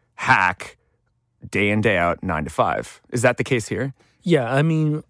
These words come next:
Speaker 2: typically whenever you're gonna see an iPhone zero day,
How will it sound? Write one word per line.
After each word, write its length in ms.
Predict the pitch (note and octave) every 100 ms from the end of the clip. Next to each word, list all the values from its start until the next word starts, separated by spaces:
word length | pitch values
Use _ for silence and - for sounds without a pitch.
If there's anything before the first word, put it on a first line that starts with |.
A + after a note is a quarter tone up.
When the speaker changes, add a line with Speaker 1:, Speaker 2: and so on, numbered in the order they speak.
| _
Speaker 2:
typically 400 | - G#3 A#3+ E3+
whenever 480 | A2+ G2+ - A#2 A2+
you're 160 | A2+ G#2+
gonna 220 | A2 G2+
see 560 | - B2 G#2 G2+ G2+ - -
an 100 | A#2
iPhone 400 | A2 G#2+ A2+ G#2+
zero 340 | G2+ A2+ A2
day, 400 | G#2 G2+ G2 F#2+